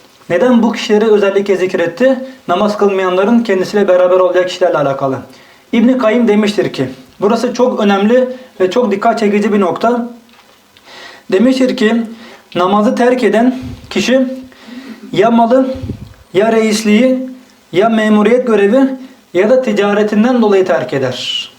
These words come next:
Bu dört tane şey genel olarak insanların namazı terk etmesine sebep olur. Neydi? Ya malı, ya reisliği, ya memuriyeti ya da ticareti. Ve sonra şöyle devam etmiştir. Malı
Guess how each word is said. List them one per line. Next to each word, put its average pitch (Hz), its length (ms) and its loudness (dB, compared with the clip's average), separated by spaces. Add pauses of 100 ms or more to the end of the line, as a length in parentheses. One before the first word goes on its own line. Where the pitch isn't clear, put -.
(300)
Bu 208 180 -4
dört 262 220 2
tane 208 240 2
şey 262 320 0 (420)
genel 208 260 2
olarak 214 400 0
insanların 214 520 2
namazı 208 320 2
terk 214 260 0
etmesine 208 380 0
sebep 190 280 2
olur. 139 240 0 (100)
Neydi? 254 320 2 (480)
Ya 240 360 0 (120)
malı, 220 380 0 (520)
ya 220 180 2
reisliği, 240 640 0 (300)
ya 214 140 2
memuriyeti 226 640 0
ya 247 220 0
da 240 80 2
ticareti. 202 580 -2 (800)
Ve 185 80 2
sonra 262 260 2
şöyle 254 260 2
devam 175 200 -2
etmiştir. 143 640 -8 (800)
Malı 247 480 0